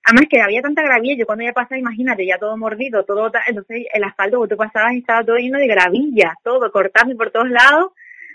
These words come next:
pero a, a mí me encantó, me encanta el norte, me encantó Ferrol,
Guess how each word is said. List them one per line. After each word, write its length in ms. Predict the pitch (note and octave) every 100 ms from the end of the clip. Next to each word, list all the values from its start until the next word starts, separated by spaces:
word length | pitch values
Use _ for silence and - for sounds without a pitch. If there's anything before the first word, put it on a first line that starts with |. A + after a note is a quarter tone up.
| _
pero 160 | A#3 G#3+
a, 220 | A#3+ A3
a 100 | G#3+
mí 100 | A3
me 80 | B3+
encantó, 500 | D4 A3+ G#3 G3+ B3
me 80 | B3+
encanta 360 | G#3 G#3 A3 G#3+
el 80 | G#3
norte, 340 | G#3+ B3+ C4+
me 80 | A#3
encantó 380 | G3+ G3 G3 G#3
Ferrol, 500 | - G3 G#3 A3+ D#4